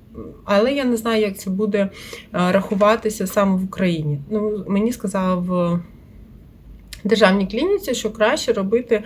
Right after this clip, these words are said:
в одному місці, там, в державній, там, де ви почали все робити, там все і робите. Тоді, е, якихось запитань, проблем вже не буде. Ну, я вирішила, що так я і буду це, все це робити,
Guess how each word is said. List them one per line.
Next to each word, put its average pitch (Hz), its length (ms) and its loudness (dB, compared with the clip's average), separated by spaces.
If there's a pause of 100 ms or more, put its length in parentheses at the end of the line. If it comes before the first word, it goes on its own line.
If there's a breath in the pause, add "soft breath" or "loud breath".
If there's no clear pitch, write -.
(340 loud breath)
в 185 260 0
одному 202 400 4
місці, 269 500 0
там, 185 180 0
в 175 60 0
державній, 233 500 0
там, 196 300 2
де 190 80 2
ви 175 120 -4
почали 190 340 -4
все 190 180 -4
робити, 208 380 -6
там 214 140 2
все 220 220 -4
і 180 40 2
робите. 156 400 -2
Тоді, 240 320 -4 (320 loud breath)
е, 185 140 -2
якихось 214 380 0
запитань, 254 580 0
проблем 214 520 0
вже 220 240 -2
не 226 100 0
буде. 165 380 -6 (260)
Ну, 277 120 -8
я 254 120 0
вирішила, 202 480 -2
що - 160 -12
так 220 220 0
я 190 60 -2
і 180 60 0
буду 175 300 -4
це, - 180 -10
все 190 240 -4
це 185 160 -4
робити, 165 500 -4